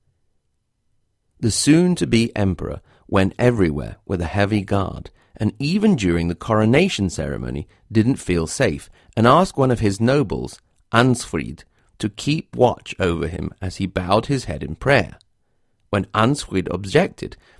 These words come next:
that he too would have to bow his head to pray,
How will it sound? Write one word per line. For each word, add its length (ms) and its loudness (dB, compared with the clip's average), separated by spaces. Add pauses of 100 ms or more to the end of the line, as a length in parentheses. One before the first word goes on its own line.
that 160 -2
he 280 0
too 400 0 (240)
would 140 0
have 280 -2
to 80 -4
bow 340 -2
his 240 -4
head 280 -6
to 80 -12
pray, 460 -4